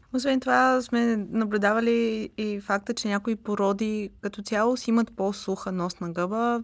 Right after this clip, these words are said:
Да кажем, брахицефалите много по-често имат изсушаване на сама-,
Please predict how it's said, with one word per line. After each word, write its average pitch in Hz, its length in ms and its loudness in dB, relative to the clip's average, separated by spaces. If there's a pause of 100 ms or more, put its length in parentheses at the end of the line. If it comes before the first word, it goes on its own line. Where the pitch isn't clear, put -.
Да 202 140 -6
кажем, 202 320 0
брахицефалите 196 720 -2
много 208 200 -2
по-често 202 640 -2 (320)
имат 220 220 4
изсушаване 196 640 4
на 170 480 0
сама-, 170 340 -2